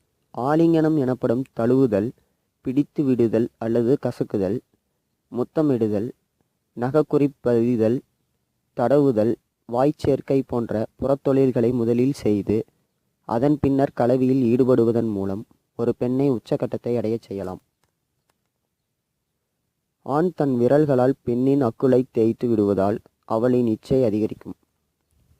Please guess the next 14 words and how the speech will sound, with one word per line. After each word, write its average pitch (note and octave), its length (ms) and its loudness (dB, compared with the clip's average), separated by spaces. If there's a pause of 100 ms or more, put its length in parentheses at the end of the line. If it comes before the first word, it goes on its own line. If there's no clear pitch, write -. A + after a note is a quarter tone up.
(760)
அதை A#2+ 300 0
சுற்றி C#3+ 380 -4
சுற்றி B2 380 -6
தேய்த்து A2+ 560 -2 (420)
உணர்வூட்ட C3 560 0
வேண்டும். G2 320 -2 (1300)
பிறகு B2+ 520 2
ஒரு B2+ 220 4
விரலை D3 460 4
மட்டும் A#2+ 420 0 (200)
யோனிக்குள் C3+ 540 2
நுழைத்து A#2 460 2
பார்க்க A2 300 0
வேண்டும். F#2+ 340 -4